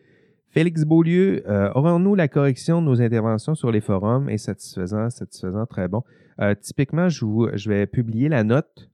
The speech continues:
à quelques reprises pendant la session. Donc, lorsque je vais publier votre note, euh, ben, vous direz que le,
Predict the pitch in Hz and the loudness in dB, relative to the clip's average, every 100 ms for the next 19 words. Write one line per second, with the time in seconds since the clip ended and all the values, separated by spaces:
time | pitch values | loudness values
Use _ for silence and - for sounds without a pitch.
0 | _ 101 - - 170 156 127 110 - 131 | _ -14 -10 -4 -4 0 0 0 -2 -4
1 | 139 - 101 104 104 95 - 92 - - | -4 -4 -6 -2 -2 -4 -6 -12 -12 -16
2 | _ 101 98 - 95 131 - 139 117 110 | _ -8 -8 -8 -2 -2 0 0 2 2
3 | 123 - _ _ _ _ _ - 113 107 | 0 -4 _ _ _ _ _ -2 -2 0
4 | 135 131 - 107 127 170 _ _ _ _ | 0 0 -2 -2 -2 -2 _ _ _ _
5 | _ - 95 90 87 85 85 82 85 85 | _ -6 -2 -2 -2 -4 -6 -8 -10 -10
6 | 90 87 82 85 107 - 90 85 82 | -8 -10 -8 -6 -6 -6 -6 -4 -6